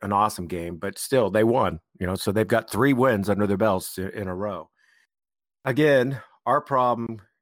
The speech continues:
goes beyond just Chambers and A K or K-Mac or anybody else playing in that holding position. Our problem goes back to the defense and a clean sheet,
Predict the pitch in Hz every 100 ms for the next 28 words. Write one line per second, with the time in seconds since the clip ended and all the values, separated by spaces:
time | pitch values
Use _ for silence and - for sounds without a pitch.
0 | _ _ _ _ 117 110 92 107 104 107
1 | 113 110 92 98 95 - - - _ _
2 | - 120 117 113 117 113 110 - _ -
3 | 98 95 95 90 90 95 - - 110 113
4 | 113 104 104 98 87 - 110 104 101 101
5 | 101 95 90 101 117 107 101 98 98 95
6 | - 101 98 95 92 - 98 92 92 90
7 | _ _ - 120 107 101 95 98 85 98
8 | - 90 - _ _ - _ _ 127 151
9 | - 117 110 104 98 107 - 101 92 -
10 | 95 87 120 113 101 95 - - _ _
11 | 104 98 98 - 107 95 - 113 82